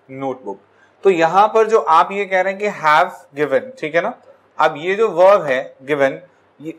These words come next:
ये डिफाइन कर रहा है आगे जो आया हुआ ऑब्जेक्ट है उसको पूरा का पूरा क्या करता है, इंटरप्रेट करता है, समझाता है, ठीक है। अब आगे देखते हैं, अगला कहते हैं "I like to give him money"। अब यहां पर आपको ये देखना है कि जो ये to give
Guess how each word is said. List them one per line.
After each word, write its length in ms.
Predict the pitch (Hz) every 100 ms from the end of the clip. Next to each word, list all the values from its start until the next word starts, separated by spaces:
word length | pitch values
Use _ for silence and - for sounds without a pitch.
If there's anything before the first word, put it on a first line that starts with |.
| _
ये 440 | 151 196 226 226 - _ -
डिफाइन 460 | 139 151 180 185 202
कर 160 | 190
रहा 240 | 175 175 185
है 140 | 190
आगे 440 | 160 147 151 170 180
जो 220 | 156 160
आया 160 | 143 147
हुआ 160 | 151 190
ऑब्जेक्ट 520 | 147 135 131 165 170
है 60 | 180
उसको 300 | 151 - 170
पूरा 260 | 147 151
का 140 | 151 165
पूरा 260 | 160 165
क्या 180 | 170 160
करता 280 | 151 151 185
है, 100 | 190
इंटरप्रेट 440 | 139 135 147 151
करता 260 | - 156 180
है, 60 |
समझाता 500 | 190 156 131 120 -
है, 160 | 95 98 -
ठीक 180 | 165
है। 220 | 185 202 - _ _ _ _ 180
अब 240 | 208 202
आगे 280 | 151 151 202
देखते 300 | 202 202 208
हैं, 160 | 202 208
अगला 300 | 170 165 190
कहते 280 | 185 180 208
हैं 100 | -
"I 300 | 156 151 156
like 320 | 160 190 -
to 160 | 208 -
give 220 | - - _ _ -
him 120 | 180 160 208 165 143 135
money"। 200 | 131 107 - _ _ _ _
अब 140 | 160 156
यहां 280 | 151 160 208
पर 120 | 220
आपको 300 | 202 190 202
ये 100 | 190
देखना 300 | 160 160 180
है 120 | 185
कि 120 | 180
जो 100 | 180
ये 240 | 185 190 190 208
to 60 | 202
give 240 | 160 175